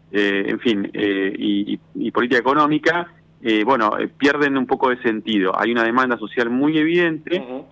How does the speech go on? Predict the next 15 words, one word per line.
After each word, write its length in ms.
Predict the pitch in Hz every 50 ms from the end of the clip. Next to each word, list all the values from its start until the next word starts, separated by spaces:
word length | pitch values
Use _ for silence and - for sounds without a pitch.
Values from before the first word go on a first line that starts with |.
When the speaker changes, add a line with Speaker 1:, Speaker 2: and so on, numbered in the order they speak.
| - -
Speaker 1:
hay 140 | - 110 113
una 140 | 113 117 113
paciencia 840 | 110 107 - - - 139 135 131 123 - 120 110 107 101 98 92 95 98 104 - - _ _ _ -
un 100 | - -
poco 560 | - 110 - 113 107 101 101 98 98 92 -
colmada 720 | - 104 107 120 156 175 175 165 156 147 143 156 170 180 -
de 140 | - 101 98
la 80 | 95 95
sociedad. 420 | - - - - - 127 135 147 170
Speaker 2:
Muy 100 | - 110
colmada, 380 | 107 107 95 90 85 80 76
muy 180 | 98 127 131 117
colmada. 320 | 104 101 90 - - - 131
Speaker 1:
Y 120 | 127 120
la, 180 | 117 117 113